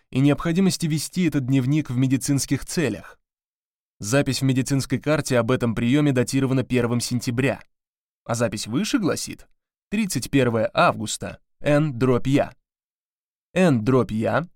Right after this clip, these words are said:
означает «не явился». Мистер Авелино пропустил прием, который был перенесен на следующий день, на первое сентября.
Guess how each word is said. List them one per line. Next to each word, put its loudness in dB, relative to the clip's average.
означает -2
«не 0
явился». -4
Мистер 0
Авелино 2
пропустил -2
прием, 0
который 0
был -2
перенесен -2
на 0
следующий -4
день, -2
на -4
первое -4
сентября. -4